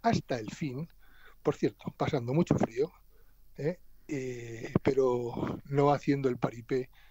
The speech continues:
de no querer sentarse en las gradas. Y ya les digo que yo no lo critico porque la, la alcaldía había previsto que el que no quisiera sentarse en las gradas podía estar en la parte de atrás o en otro, en otro mo-, en otro punto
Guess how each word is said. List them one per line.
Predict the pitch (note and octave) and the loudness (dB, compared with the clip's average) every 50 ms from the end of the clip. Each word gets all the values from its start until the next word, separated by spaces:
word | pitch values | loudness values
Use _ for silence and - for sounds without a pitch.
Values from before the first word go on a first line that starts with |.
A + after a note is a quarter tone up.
| - - - - - - | -20 -20 -20 -18 -14 -10
de | A#2+ C3 B2+ | -6 -4 -2
no | C3+ D3+ D#3 | 0 0 0
querer | - C#3 C3 D3+ D3 | 0 0 0 0 -2
sentarse | - B2 A2+ B2+ C3+ C#3 C#3+ | -2 -6 -8 -8 -6 -4 -4
en | C#3 | -4
las | C#3 C3+ | -4 -2
gradas. | D3 E3+ G3 F#3+ - - | -2 -2 -2 -4 -6 -8
Y | - C3+ C3 - - | -10 -10 -10 -12 -10
ya | B2+ D#3+ | -6 -6
les | F3 F3 | -4 -4
digo | E3+ A3+ A3 D3+ - | -4 -4 -6 -6 -6
que | - - | -8 -14
yo | G#2+ B2 C#3 D3+ - - - - - - - - - - - | -8 -6 -4 -4 -6 -8 -16 -20 -20 -20 -20 -20 -20 -18 -12
no | C3 C3+ C3 C3 | -10 -6 -4 -2
lo | C3+ B2+ | -2 -4
critico | A2 A#2 A#2 A2+ C3 D3+ D3+ A#3 A#3 | -4 -6 -10 -8 -8 -4 -4 -4 -2
porque | - - A#2 - - B2+ A#2 A2+ A2+ - - - - - - - - | -2 -2 -4 -4 -4 -6 -6 -6 -8 -12 -16 -20 -20 -20 -20 -20 -8
la, | - C3+ C3+ C3+ C3 B2+ C3 - | -4 0 2 4 4 4 2 0
la | C#3+ C3 | -2 -4
alcaldía | C3 B2 - - B2 A#2 A2+ C3 C#3 C#3 | -4 -4 -4 -6 -6 -4 -2 0 0 0
había | B2 B2+ C3 B2+ | 0 0 -2 -4
previsto | - B2 C#3 F3 - - E3 | -2 -2 -2 0 0 0 0
que | B2+ | 0
el | A#2 A2+ | -2 -6
que | - B2 | -6 -6
no | A#2+ A#2+ | -6 -6
quisiera | A2+ B2 - - B2+ B2 | -6 -2 2 4 4 4
sentarse | - C3 A#2+ A2+ C#3+ C3+ - C#3 | 2 0 2 2 4 4 6 6
en | C3+ | 6
las | C3+ C#3 | 6 6
gradas | D3+ E3 E3+ F3+ G3+ A#3 - - - - - - - - - - | 6 6 4 4 2 -2 -4 -8 -14 -20 -20 -20 -20 -20 -14 -8
podía | C3 C3 D3+ G3+ G#3+ E3+ | -6 -4 -2 0 0 0
estar | B2+ - - D3 B2 A2+ - - - - | -2 -2 -2 -4 -4 -4 -8 -16 -18 -16
en | - A#2 A2+ A2 G#2+ | -14 -14 -14 -14 -16
la | G#2+ | -14
parte | - - A#2 A#2 - B2 A#2+ | -12 -10 -10 -8 -6 -6 -4
de | B2 | -4
atrás | A#2 A2+ - F3 G#3+ A3+ G3+ - - | -2 0 2 4 6 4 4 4 4
o | B2+ B2 A#2 | 4 4 4
en | A#2 A2+ | 4 2
otro, | C3 B2 C#3 D3 - - | 4 4 6 4 4 4
en | C#3+ C#3+ | 2 0
otro | D#3 - E3+ | 0 2 2
mo-, | E3 E3 D#3 - | 4 2 2 2
en | D3 C#3+ | 0 -2
otro | E3+ - F3+ E3 | 2 2 2 4
punto | - G#3 G#3 G3+ - A#3+ A#3 - | 4 4 2 4 2 0 0 0